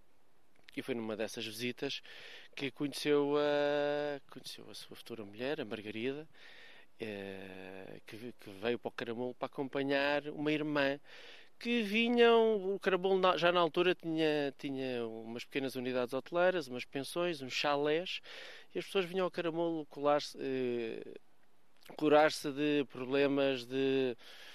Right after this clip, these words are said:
de todos os tipos. De, o meu bisavô conheceu a minha bisavó, casaram-se, foi tudo muito rápido. Eh, ele tinha tirado o curso em Coimbra, é, é destacado para a Primeira Guerra,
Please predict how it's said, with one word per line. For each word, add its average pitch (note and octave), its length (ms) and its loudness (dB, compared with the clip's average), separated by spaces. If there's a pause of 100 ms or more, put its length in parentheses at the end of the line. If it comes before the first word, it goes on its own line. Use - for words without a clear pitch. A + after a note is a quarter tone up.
(200)
de C#3+ 80 0
todos C#3+ 300 2
os C#3+ 160 -4
tipos. C#3 420 0
De, G#2 240 -12
o A#2 80 -14
meu A#2 120 -4
bisavô B2+ 380 -2
conheceu C#3 400 -2
a C3+ 40 4
minha C#3 180 4
bisavó, C#3+ 440 2
casaram-se, D3 640 4
foi A#2 120 -16
tudo B2 140 -8
muito B2 180 -8
rápido. D3+ 480 2 (760)
Eh, D3 1000 6
ele D#3+ 540 4
tinha D3 200 2
tirado B2+ 320 2
o A#2+ 40 -8
curso - 320 -8
em G2+ 80 -10
Coimbra, F#3 680 4
é, B2+ 800 -2
é A#2+ 80 -6
destacado B2+ 640 -2
para A#2 140 -6
a - 20 -20
Primeira A#2+ 380 -6
Guerra, E3 440 6